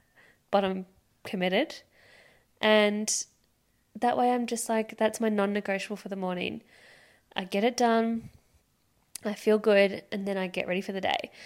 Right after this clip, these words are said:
And then same thing, like, if it's not that, it's going for a walk or whatever.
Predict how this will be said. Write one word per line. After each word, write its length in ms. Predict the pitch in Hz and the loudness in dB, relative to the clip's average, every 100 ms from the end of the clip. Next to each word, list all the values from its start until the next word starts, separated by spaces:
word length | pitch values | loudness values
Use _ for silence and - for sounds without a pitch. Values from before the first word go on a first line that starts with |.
| - - - - _ _ _ _ _ _ - | -20 -20 -20 -20 _ _ _ _ _ _ 0
And 180 | 220 220 | 4 6
then 200 | 214 220 | 6 4
same 280 | 262 254 | 4 4
thing, 220 | 233 196 185 | 4 4 4
like, 240 | 185 - | -2 -6
if 100 | - | -4
it's 140 | 202 - | -2 0
not 220 | 226 - | -2 4
that, 300 | 202 196 190 - | 4 4 2 -10
it's 140 | - | -4
going 280 | - 202 202 | 0 0 0
for 140 | 202 | -4
a 60 | 196 | -2
walk 340 | 185 180 180 | 0 0 -2
or 40 | 190 | -6
whatever. 420 | 185 185 202 | -4 -2 -2